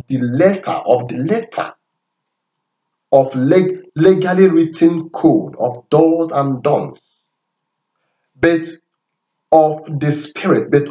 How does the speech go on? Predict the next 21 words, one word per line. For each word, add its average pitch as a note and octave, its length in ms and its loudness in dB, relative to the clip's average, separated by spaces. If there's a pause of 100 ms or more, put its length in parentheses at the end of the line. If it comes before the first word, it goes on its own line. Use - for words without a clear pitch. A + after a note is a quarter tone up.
of C#3 200 0
the C3+ 100 -4
Spirit. - 560 -6 (400)
For E3+ 260 2
the D#3+ 180 4
code, - 460 2
for E3 180 0
the D#3 140 -4
code - 560 0 (180)
of A#2+ 200 -2
the A2 100 -4
law, A#2 380 0 (840)
for E3+ 180 2
the D#3 120 -4
code A#3+ 320 0
of B2+ 160 0
the A2+ 100 -4
law A#2+ 380 -2 (580)
kills, - 580 -2 (680)
but C3 220 2
the B2 360 -6